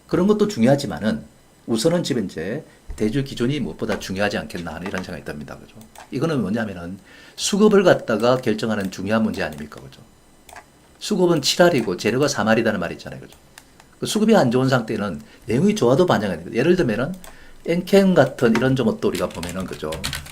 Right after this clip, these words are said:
어제 뭐 실적이 굉장히 좋아졌던 상태입니다. 그죠?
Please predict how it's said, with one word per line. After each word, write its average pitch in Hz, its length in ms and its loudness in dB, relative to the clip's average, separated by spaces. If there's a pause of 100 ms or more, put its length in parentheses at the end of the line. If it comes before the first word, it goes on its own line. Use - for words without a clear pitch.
(600)
어제 139 300 8
뭐 151 120 2
실적이 175 560 -2
굉장히 220 380 2
좋아졌던 123 480 2
상태입니다. 82 440 -8
그죠? - 140 -18